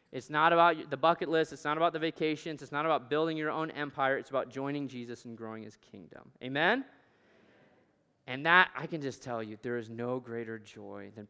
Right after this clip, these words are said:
partnering with Jesus in what he has for your life to make a difference for God's kingdom. So I don't know about you, but I am motivated after reading John fifteen to ask the question,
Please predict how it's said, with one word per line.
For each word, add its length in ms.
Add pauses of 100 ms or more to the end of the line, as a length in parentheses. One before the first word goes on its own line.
(140)
partnering 480
with 200
Jesus 460
in 180
what 160
he 80 (120)
has 280
for 180
your 440
life 640
to 80
make 180
a 40
difference 420
for 120
God's 460 (460)
kingdom. 360
So 120
I 80
don't 100
know 60
about 180
you, 160
but 180
I 200
am 260
motivated 640
after 300
reading 340
John 300
fifteen 600
to 100
ask 220
the 80
question, 540